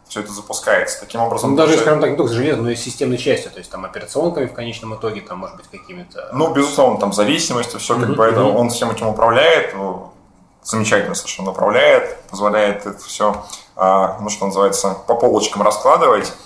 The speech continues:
Speaker 1: И главное, главное, что действительно все очень контролируемо и перед глазами, да, то есть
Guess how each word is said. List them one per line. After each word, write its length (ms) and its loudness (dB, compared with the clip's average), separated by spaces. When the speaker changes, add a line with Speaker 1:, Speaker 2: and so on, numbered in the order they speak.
Speaker 1:
И 80 -18
главное, 640 2
главное, 340 2
что 220 -8
действительно 360 -8
все 160 -4
очень 220 -4
контролируемо 840 0
и 80 -8
перед 200 -10
глазами, 440 2
да, 100 4
то 120 -4
есть 200 -8